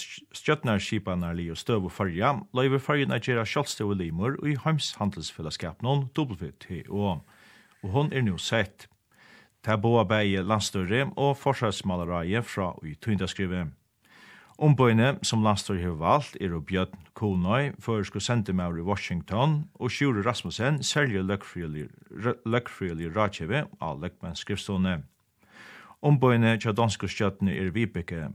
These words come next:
Pasternak Jørgensen, stjåre for løkkfrielig og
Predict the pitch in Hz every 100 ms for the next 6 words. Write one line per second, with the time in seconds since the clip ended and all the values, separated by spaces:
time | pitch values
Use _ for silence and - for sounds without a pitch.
0 | - _ _ _ _ - 90 - 80 87
1 | - - 101 104 85 - 110 147 104 -
2 | 117 110 98 101 95 107 - 98 85 80